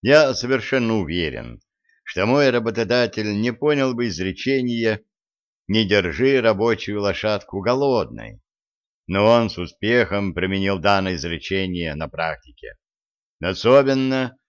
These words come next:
по отношению к сержанту-снабженцу Гарри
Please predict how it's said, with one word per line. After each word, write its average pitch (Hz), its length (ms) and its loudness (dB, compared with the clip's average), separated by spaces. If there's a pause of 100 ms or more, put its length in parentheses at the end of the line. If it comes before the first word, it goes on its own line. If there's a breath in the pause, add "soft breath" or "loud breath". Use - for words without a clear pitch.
(220)
по 82 140 -2
отношению 143 760 -2
к 143 40 -14
сержанту-снабженцу 95 1900 -4 (440)
Гарри 92 720 -2